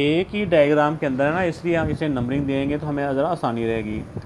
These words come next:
हम इसको इस तरह से लिख सकते हैं, Angle one corresponding to angle two। इसी तरह angle three corresponding to angle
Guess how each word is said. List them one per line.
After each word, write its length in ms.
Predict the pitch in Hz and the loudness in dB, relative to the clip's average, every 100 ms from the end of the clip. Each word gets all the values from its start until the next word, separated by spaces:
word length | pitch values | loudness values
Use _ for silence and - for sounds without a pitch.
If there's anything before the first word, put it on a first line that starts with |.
| - | -10
हम 140 | 131 135 | -6 -4
इसको 260 | 135 - | -4 -4
इस 140 | 147 - | -4 -2
तरह 100 | 156 | -4
से 120 | - | -2
लिख 120 | 139 | -8
सकते 300 | - 170 - | -8 -10 -6
हैं, 180 | 220 226 - - - - - - - - - - - - - - 156 - - | -6 -8 -14 -18 -14 -14 -12 -10 -12 -12 -16 -18 -16 -18 -14 -10 -10 -10 -6
Angle 340 | 127 127 147 139 | -4 0 -2 0
one 300 | 139 160 196 - - - - - - - - - - - - - - - - - - - - - - - - - - - - | 0 -2 -4 -14 -18 -20 -18 -16 -14 -14 -14 -12 -10 -12 -16 -20 -20 -20 -20 -20 -18 -14 -10 -10 -10 -14 -16 -20 -18 -14 -4
corresponding 680 | 143 135 131 - 135 135 151 | 0 0 0 -4 -4 -2 -6
to 140 | 147 160 | -6 -6
angle 340 | 147 131 139 208 247 - - - - - - - - - - - - - - - - | -4 -4 -4 -6 -8 -14 -14 -14 -16 -16 -16 -16 -16 -16 -16 -18 -16 -16 -12 -12 -8
two। 160 | 135 107 95 - - - - - - - - | -4 -2 -4 -12 -18 -16 -18 -18 -18 -18 -12
इसी 240 | 135 - 156 | -12 -10 -4
तरह 300 | 151 156 147 | 0 0 0
angle 280 | 135 131 147 | -4 -2 -4
three 260 | - 139 170 233 - - - - - - - - - - - - - - - | -4 -4 -2 -4 -12 -16 -16 -18 -20 -20 -20 -20 -20 -16 -16 -16 -14 -10 -6
corresponding 680 | 139 127 139 - 135 131 139 147 | 0 0 0 -2 -4 -2 -4 -6
to 180 | 151 143 | -4 -4
angle 380 | 127 127 175 | -4 -4 -6